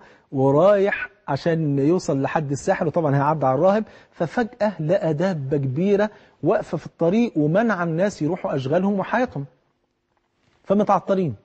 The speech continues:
وورد في رواية الطبراني في الكبير إن الدابة دي كانت أسد. خد بالك، الغلام عنده كام سنة؟ حوالي تسع سنين. واللي قدامه إيه؟ أسد.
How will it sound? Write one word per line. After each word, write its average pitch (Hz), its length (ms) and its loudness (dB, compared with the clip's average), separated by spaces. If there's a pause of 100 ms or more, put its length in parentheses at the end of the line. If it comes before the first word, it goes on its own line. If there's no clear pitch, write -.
(580)
وورد 208 380 2
في 185 160 -2
رواية 208 300 2
الطبراني 170 480 0
في - 60 -8
الكبير 175 420 0
إن 165 160 0
الدابة 160 380 0
دي 165 100 -4
كانت 151 340 -4
أسد. 104 220 -6 (500)
خد 131 180 -2
بالك، 160 260 2
الغلام 135 260 0
عنده 147 200 -2
كام 147 120 -4
سنة؟ 156 240 -2 (340)
حوالي 196 300 0
تسع - 260 -4
سنين. 156 340 -2 (480)
واللي 151 300 2
قدامه 190 300 2
إيه؟ 202 220 2
أسد. 156 280 -2